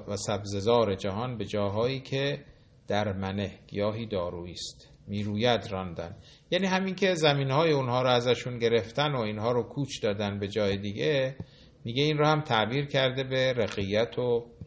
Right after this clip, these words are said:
عبودیت. چرا؟ چون تصرف دلبخواهانه کردن دیگه،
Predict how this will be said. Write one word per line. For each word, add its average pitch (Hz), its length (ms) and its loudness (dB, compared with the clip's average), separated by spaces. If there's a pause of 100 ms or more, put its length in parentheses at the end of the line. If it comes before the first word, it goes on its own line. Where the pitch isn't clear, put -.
(440)
عبودیت. 104 720 0
چرا؟ 160 420 6
چون 175 220 -4
تصرف 160 560 2
دلبخواهانه 143 800 0
کردن 98 520 0
دیگه، 101 420 -8